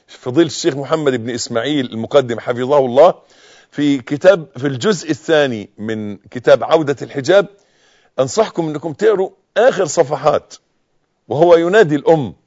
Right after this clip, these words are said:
ويقول: "أيتها الأم الرؤوم، إن هذا الطفل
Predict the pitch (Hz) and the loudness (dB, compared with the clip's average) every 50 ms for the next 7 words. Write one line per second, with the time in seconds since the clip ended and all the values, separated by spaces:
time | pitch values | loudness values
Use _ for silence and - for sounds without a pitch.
0 | _ _ _ _ _ _ _ _ _ _ _ _ _ _ _ _ - 104 117 127 | _ _ _ _ _ _ _ _ _ _ _ _ _ _ _ _ -2 0 2 2
1 | 123 - 180 175 - 156 160 160 175 135 - 170 165 156 156 151 - - 180 190 | 2 0 -4 0 0 0 2 2 2 2 2 0 0 0 0 -2 0 0 0 0
2 | 208 196 175 156 143 127 139 131 123 156 156 147 113 85 71 _ _ _ _ _ | 2 0 0 0 0 2 2 2 2 2 -2 -2 -2 -6 -10 _ _ _ _ _
3 | _ _ _ _ _ _ _ _ _ _ _ _ _ _ _ _ _ _ _ - | _ _ _ _ _ _ _ _ _ _ _ _ _ _ _ _ _ _ _ -6
4 | - 139 143 143 160 190 220 226 190 143 175 160 - - - 226 226 - - - | -6 -4 -2 -2 0 2 2 2 2 2 0 -2 -2 2 2 2 2 2 -6 -18